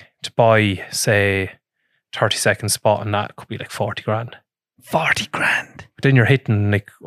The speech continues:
Speaker 1: one point two million people with the one ad.
Speaker 2: It's a lot of money.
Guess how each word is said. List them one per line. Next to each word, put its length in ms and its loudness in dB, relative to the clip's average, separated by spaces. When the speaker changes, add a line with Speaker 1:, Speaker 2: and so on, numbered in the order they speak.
Speaker 1:
one 200 2
point 220 2
two 160 4
million 280 0
people 320 0
with 140 -10
the 80 -6
one 180 2
ad. 300 2
Speaker 2:
It's 140 -14
a 40 2
lot 120 6
of 40 4
money. 360 4